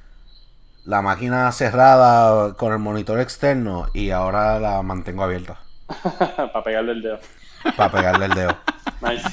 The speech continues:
Speaker 1: Así, así mismo, así mismo es, amigo, a-, a-, amigo, pa' darle dedo a la máquina.
Speaker 2: Muy bien.
Speaker 1: Pero pues.
Speaker 2: Ok,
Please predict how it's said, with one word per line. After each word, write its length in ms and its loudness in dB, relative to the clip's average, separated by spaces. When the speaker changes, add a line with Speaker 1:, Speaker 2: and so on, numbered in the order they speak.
Speaker 1:
Así, 400 2
así 220 4
mismo, 420 2
así 240 -2
mismo 340 0
es, 220 0
amigo, 520 -2
a-, 100 -4
a-, 340 -4
amigo, 320 -6
pa' 120 -4
darle 240 -4
dedo 200 -2
a 40 -4
la 80 -2
máquina. 320 -8
Speaker 2:
Muy 160 -10
bien. 120 -6
Speaker 1:
Pero 180 -6
pues. 160 -2
Speaker 2:
Ok, 120 -6